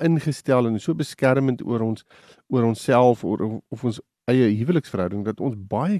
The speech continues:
keer die impak van dit, ehm, wil ek amper sê, so underplay en, en eintlik op 'n plek kom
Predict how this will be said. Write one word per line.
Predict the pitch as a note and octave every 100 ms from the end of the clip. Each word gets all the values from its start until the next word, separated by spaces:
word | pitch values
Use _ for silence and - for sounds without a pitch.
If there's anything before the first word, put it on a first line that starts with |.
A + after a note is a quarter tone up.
| -
keer | - A#2 F#2 A#2+ _ _ - _ _
die | B2 C3+ D3
impak | E3 E3+ F3 D3+ - -
van | B2+ A#2+ A#2+ - _ _ - C3 A2 A2+ _ _ -
dit, | A#2 - - - - -
ehm, | G#2+ G2+ G2+ G2 - _ _ -
wil | A#2+
ek | A#2
amper | C3 C3+
sê, | C3 A#2
so | - F#3 D#3 - _ - - _ C#3+
underplay | C#3+ A2+ - C#3 F#2 G2+ B2+ _ _ _ _ _ _ _ _ _ _ - -
en, | C3+ B2 A#2 - _ _
en | C#3
eintlik | A#2+ G3+ A3+
op | F3
'n | C3+ -
plek | C#3+ -
kom | - C#3 B2+